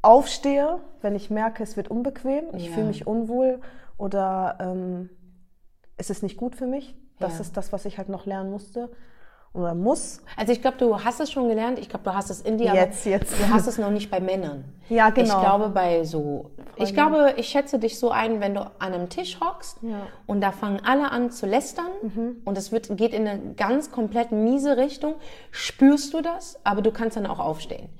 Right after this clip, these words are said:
Speaker 1: Ja.
Speaker 2: weil du darauf keinen Bock hast. Das kannst du schon, du kannst es nur nicht bei Männern.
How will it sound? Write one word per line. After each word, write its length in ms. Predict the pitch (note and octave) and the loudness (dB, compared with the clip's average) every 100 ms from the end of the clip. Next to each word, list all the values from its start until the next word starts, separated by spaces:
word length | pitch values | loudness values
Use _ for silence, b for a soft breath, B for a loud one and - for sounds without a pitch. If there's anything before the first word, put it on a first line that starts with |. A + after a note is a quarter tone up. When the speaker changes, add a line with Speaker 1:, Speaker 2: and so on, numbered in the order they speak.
| - | -6
Speaker 1:
Ja. 180 | A#3+ G#3 | 0 4
Speaker 2:
weil 100 | G3 | 4
du 80 | |
darauf 320 | G3 A3 A#3 A#3 | 4 6 6 4
keinen 220 | G#3 F#3 | -4 -4
Bock 180 | F3+ D#3 | -4 -4
hast. 240 | D3+ - B B B B - | -6 -8 B B B B -6
Das 180 | G3+ G3+ | -6 -2
kannst 300 | A3+ A#3 A#3 | -2 -2 -2
du 40 | |
schon, 200 | G#3 E3+ | -6 -6
du 60 | E3+ | -8
kannst 240 | F#3+ G3+ - | -6 -6 -4
es 60 | |
nur 100 | G3 | -4
nicht 160 | G3 - | -4 -2
bei 80 | F3 | -2
Männern. 320 | E3+ D#3 | -2 -4